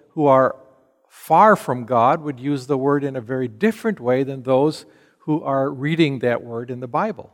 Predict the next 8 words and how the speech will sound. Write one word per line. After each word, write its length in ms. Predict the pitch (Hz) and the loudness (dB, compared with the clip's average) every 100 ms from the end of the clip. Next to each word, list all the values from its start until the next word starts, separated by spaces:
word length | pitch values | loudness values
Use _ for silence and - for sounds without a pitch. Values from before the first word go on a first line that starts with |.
| _ | _
What 160 | 156 175 | -10 -6
does 180 | 165 131 | -6 -4
love 460 | 120 113 113 117 - | 0 0 0 -6 -20
mean? 380 | 139 196 110 98 _ _ _ _ _ _ _ _ _ _ _ _ _ _ _ _ _ | -14 -12 -14 -18 _ _ _ _ _ _ _ _ _ _ _ _ _ _ _ _ _
The 60 | 131 | -14
definition 720 | 101 170 - 175 175 - 185 | 0 0 2 2 2 0 -2
of 140 | 165 | -4
love, 580 | 135 123 117 135 156 - | 0 4 6 4 0 -12